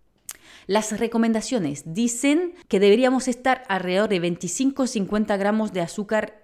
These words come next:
eh, simples al día máximo. Y estamos más bien, mm, rondando los doscientos gramos. Así que ahora que sabes, vigila las etiquetas.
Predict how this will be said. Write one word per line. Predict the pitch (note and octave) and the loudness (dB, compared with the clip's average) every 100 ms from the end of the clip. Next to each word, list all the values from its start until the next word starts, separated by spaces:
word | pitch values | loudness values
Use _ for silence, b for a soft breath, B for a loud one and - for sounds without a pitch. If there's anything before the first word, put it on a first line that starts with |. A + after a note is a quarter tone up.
| - | -10
eh, | F3 E3+ | -6 -4
simples | - B3+ B3 A#3+ A#3 | 2 2 2 -2 -2
al | - F3+ | -4 -4
día | F3+ A3 A3+ - - | -2 -2 -2 -4 -10
máximo. | D3+ D#3+ - - D3 C3+ B2+ - b b b b | -4 -4 -6 -12 -10 -10 -10 -20 b b b b
Y | F#3+ | -6
estamos | F#3+ G#3+ A3 G3 | -2 0 0 -2
más | G3+ F3+ | -4 -2
bien, | G#3+ A3+ A3+ | 0 0 -2
mm, | F#3 F#3 F3+ E3+ | -4 -4 -2 -2
rondando | E3+ E3+ E3 F#3+ F#3 | 0 -2 0 0 0
los | F3 D#3+ | 0 -2
doscientos | D#3+ D#3 F3 E3+ D3 | -4 -6 -6 -6 -8
gramos. | C3+ C3+ C#3+ - B B B B B B B | -6 -6 -8 -14 B B B B B B B
Así | G3 A3 A#3 | 2 2 0
que | A#3 A3 | 2 4
ahora | B3 D4 | 6 6
que | C#4+ C#4 | 4 2
sabes, | D4 C#4+ C#4+ C#4+ - | 4 4 4 0 -4
vigila | F#3+ G3 - A#3+ A3+ A3+ | -4 -4 -2 -2 2 2
las | G#3+ G3 | 2 0
etiquetas. | E3+ - D3 - D3+ D3 - D3 - - | -4 -4 -10 -6 -6 -6 -8 -12 -18 -20